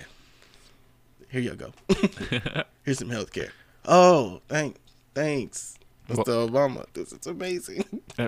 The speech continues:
Speaker 2: every Democrat's talking about reparations now, so that'd be interesting.
Speaker 1: But how the fuck they gonna pay people?
Speaker 2: I don't know.
Speaker 1: Are they gonna pay my kids too?
Speaker 2: Yeah, that's what I'm wondering. Like, is it for life?
Speaker 1: Man, I think that's what they should do.
Speaker 2: Do you,
Speaker 1: That's
Speaker 2: do you have to prove, like, you were a s-, you were a slave? Like, do you have to, like, have papers?
Speaker 1: I don't know,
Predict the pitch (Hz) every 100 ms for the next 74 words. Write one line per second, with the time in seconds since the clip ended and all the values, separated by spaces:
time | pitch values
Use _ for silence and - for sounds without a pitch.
0 | - 113 110 113 120 110 104 95 101 98
1 | 92 95 - 95 104 90 87 92 90 -
2 | - - 90 90 92 - - 98 - -
3 | 175 196 190 190 180 165 165 170 156 131
4 | - - - 156 160 170 117 - 120 139
5 | 139 131 135 120 104 147 139 - 151 147
6 | _ - 151 113 110 117 110 92 87 95
7 | 95 104 104 123 127 - - 113 123 135
8 | 131 113 113 110 113 - - - - -
9 | - 110 107 - 107 107 110 - - 110
10 | 117 110 87 95 101 98 98 - - 98
11 | 95 98 95 104 107 104 85 82 - 90
12 | 85 - - - - _ _ 104 87 98
13 | 95 98 - _ _ - - 117 170 196
14 | 208